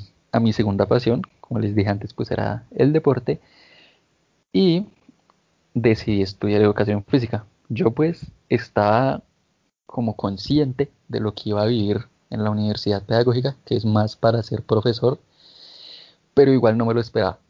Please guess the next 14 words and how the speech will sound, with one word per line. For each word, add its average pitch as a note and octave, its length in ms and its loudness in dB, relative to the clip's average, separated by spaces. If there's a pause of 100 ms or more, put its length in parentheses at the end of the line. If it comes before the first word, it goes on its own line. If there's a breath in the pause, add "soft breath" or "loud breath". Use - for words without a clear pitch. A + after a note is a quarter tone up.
(120)
porque G#2 960 -4
literalmente A#2+ 1080 0
llevo B2+ 460 2
cuatro C3 500 0
semestres B2+ 680 -4 (120)
de A2+ 200 2
comer A2 380 0
libro C3 420 4 (140)
y C3 120 0
libro A#2+ 480 4
y B2+ 120 -4
teoría, A2+ 580 2 (100)
teoría, A2+ 540 4 (100)
teoría, A2 480 4